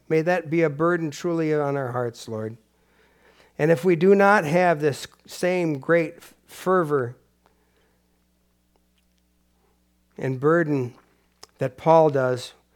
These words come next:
we pray this day that we repent, that we say,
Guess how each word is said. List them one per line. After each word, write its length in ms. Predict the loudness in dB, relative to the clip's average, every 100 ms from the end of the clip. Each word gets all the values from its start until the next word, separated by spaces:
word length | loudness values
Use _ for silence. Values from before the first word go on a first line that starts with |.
| _ _ _
we 120 | -8
pray 420 | -8 0 4 4 4
this 260 | 2 -2
day 300 | 0 2 2
that 200 | 2 -2
we 140 | -2 -2
repent, 680 | -4 -4 -2 -2 -4 -16 _ _ _ _ _ _ _ _ _ _ _
that 180 | -4 -2
we 140 | -2
say, 540 | -4 0 2 2 2